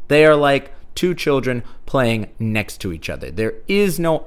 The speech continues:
actual cooperative arrangement between the Girl Scouts and the Boy Scouts,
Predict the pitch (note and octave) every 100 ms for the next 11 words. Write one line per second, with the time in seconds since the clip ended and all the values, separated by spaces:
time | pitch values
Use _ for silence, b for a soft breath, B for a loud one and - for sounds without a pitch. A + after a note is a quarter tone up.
0 | - B2 C#3 - C#3 A#2+ A#2 - B2 G#2
1 | G2+ A#2+ B2+ C3+ A#2 A2 A2 G2+ A2 A2+
2 | G2 G2 F#2 G2 - G#2 G2+ F#2 G#2+ G2
3 | - G2 G2 G2+ F#2+ B2 C3+ B2+ A#2 G2+